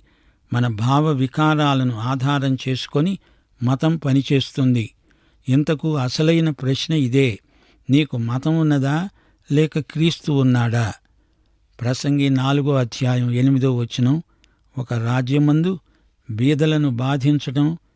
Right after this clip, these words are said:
ధర్మమును న్యాయమును బలాత్కారము చేత మీరడం నీకు కనబడిన ఎడల దానికి ఆశ్చర్యపడవద్దు. అధికారము నొందిన వారి మీద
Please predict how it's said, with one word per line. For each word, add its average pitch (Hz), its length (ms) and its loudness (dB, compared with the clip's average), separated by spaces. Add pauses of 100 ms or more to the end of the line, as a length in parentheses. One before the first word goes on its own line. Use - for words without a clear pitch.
(400)
ధర్మమును 156 640 2
న్యాయమును 147 840 2
బలాత్కారము 143 880 -2 (100)
చేత 131 220 -4
మీరడం 135 600 2 (480)
నీకు 135 260 0
కనబడిన 135 560 0
ఎడల 151 420 0 (540)
దానికి 135 420 0
ఆశ్చర్యపడవద్దు. 123 1300 0 (640)
అధికారము 160 680 0
నొందిన 151 400 4
వారి 135 300 0
మీద 127 260 0